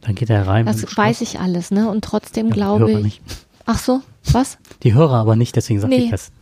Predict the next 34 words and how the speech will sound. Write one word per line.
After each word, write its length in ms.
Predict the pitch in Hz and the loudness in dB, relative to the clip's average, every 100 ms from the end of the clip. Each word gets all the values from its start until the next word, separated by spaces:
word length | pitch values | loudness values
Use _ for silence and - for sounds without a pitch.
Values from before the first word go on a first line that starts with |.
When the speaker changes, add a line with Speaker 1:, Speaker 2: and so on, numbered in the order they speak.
| - | -10
Speaker 2:
Ja. 260 | 233 226 208 | -6 -6 -4
Speaker 1:
Mhm. 240 | 120 104 131 233 | -2 0 -2 -2
Speaker 2:
Mhm. 280 | 233 220 - _ - | -2 -4 -8 _ -14
Stimmt, 440 | - 285 226 180 | -2 0 0 -2
ja, 120 | 196 | -4
ja. 100 | 202 - _ _ _ _ _ | -4 -6 _ _ _ _ _
Ja, 100 | 185 | -8
ja, 220 | 175 175 | -6 -8
klar. 260 | - 196 185 - | -10 -10 -10 -2
Speaker 1:
Und, 340 | 107 98 - - | 0 0 -6 -2
ähm, 460 | 104 95 95 92 - - _ _ - - _ _ _ _ _ - | 0 0 -2 -6 -8 -20 _ _ -20 -20 _ _ _ _ _ -4
und 300 | 101 90 - | -4 -2 -6
auch 140 | - | -2
mit 160 | 101 - | -2 0
Decke 240 | 113 - | 0 2
und 160 | 101 - | 0 0
ge-, 100 | 107 - | -4 -2
das 160 | 110 | -4
ist 140 | - - | -2 -4
der 100 | 98 | -4
geschützte 480 | - - - 117 | -4 -6 -2 -2
Bereich, 400 | 98 90 98 120 | -2 -2 0 -2
da 120 | - 101 | 0 0
darf 180 | 101 - | 0 -2
auch 140 | - | -6
keiner 360 | - 101 107 104 | -2 0 2 2
ran 200 | 110 117 | 0 -2
in 120 | 87 | -4
dem 160 | 98 | -6
Moment. 460 | 95 90 92 101 - _ 208 | -4 -4 -6 -6 -12 _ -2
Speaker 2:
Mhm. 360 | 202 185 196 | -2 -2 -4
Speaker 1:
Also 240 | 214 110 147 - | 0 0 0 -2
generell, 440 | 110 101 104 101 | 0 2 2 2
wenn 260 | 98 95 | 0 -6